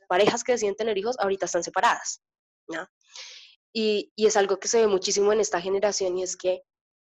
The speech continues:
tienen hijos y bueno, sí, lo aceptan, la, la, la, la, pero, "Ay, no, y lo demandé, y lo odio, y lo detesto, y no se acerca, y bla, bla, bla". Y entonces siento que eso también es un rollo gigante.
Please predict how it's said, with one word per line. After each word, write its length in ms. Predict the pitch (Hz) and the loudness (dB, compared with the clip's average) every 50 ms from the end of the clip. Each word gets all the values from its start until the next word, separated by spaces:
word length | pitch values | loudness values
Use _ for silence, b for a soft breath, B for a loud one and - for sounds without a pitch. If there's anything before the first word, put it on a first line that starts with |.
| _ _ _ _ _ _ | _ _ _ _ _ _
tienen 360 | - 233 226 220 220 214 226 247 | 2 4 4 6 6 4 4 4
hijos 360 | 262 262 254 240 240 254 240 | 2 0 0 2 0 0 0
y 60 | 240 | 2
bueno, 220 | 220 214 202 202 185 | 2 2 2 2 0
sí, 240 | - - 214 220 | -2 -2 -2 -2
lo 100 | 220 208 | 0 0
aceptan, 420 | 180 180 - 202 202 - 208 202 196 | 0 2 2 0 2 2 0 0 0
la, 80 | 190 | 0
la, 120 | 185 185 180 | 0 0 0
la, 140 | 180 180 175 | 0 0 2
la, 120 | 185 185 - | 0 0 2
pero, 240 | 240 240 233 226 - | 2 2 2 2 2
"Ay, 260 | - 302 320 349 339 311 | 0 0 0 2 2 2
no, 300 | 302 294 294 302 311 311 | 2 2 4 4 4 2
y 80 | 302 | 2
lo 140 | 269 285 269 | 0 0 0
demandé, 560 | 262 240 233 226 214 214 208 220 233 247 285 | 0 -2 -2 -4 -6 -6 -2 0 2 2 2
y 80 | 294 269 | 2 2
lo 180 | 294 269 226 | 2 2 2
odio, 360 | 208 208 220 233 247 269 269 277 | 4 2 2 2 2 0 -2 -2
y 20 | |
lo 80 | 277 285 | 0 0
detesto, 500 | 269 240 233 - - 214 226 226 226 277 | 0 0 -2 -2 0 0 0 -2 -4 -6
y 60 | 269 | -4
no 100 | 269 247 | -4 -4
se 100 | 226 240 233 | -2 -2 -4
acerca, 440 | 233 233 247 254 269 269 - 294 294 | -2 -2 -6 -6 -6 -8 -6 -6 -4
y 100 | 285 269 | -4 -4
bla, 140 | 254 240 220 | -6 -8 -6
bla, 140 | 220 214 208 | -8 -10 -10
bla". 420 | 214 226 226 247 269 285 294 294 294 B B B B B B _ | -8 -8 -6 -4 -2 -2 -2 -2 -4 B B B B B B _
Y 220 | - 226 214 - - - - - 151 | -10 -8 -8 -8 -10 -10 -8 -2 -2
entonces 460 | 214 220 220 220 214 202 202 190 185 | -2 0 0 0 -2 0 -2 -6 -4
siento 300 | - 214 214 208 202 190 | -2 -2 -2 -2 -2 -8
que 100 | - - | -14 -12
eso 100 | 208 202 | -12 -6
también 280 | - 240 262 262 233 208 | -4 -2 0 0 0 0
es 100 | 190 185 | 0 -2
un 180 | 196 190 190 190 | -2 -4 -4 -4
rollo 360 | 185 196 208 208 202 202 214 | -2 0 0 0 2 0 -2
gigante. 580 | 220 262 220 214 196 196 190 - _ - _ | -2 0 -2 0 -2 -2 -4 -8 _ -20 _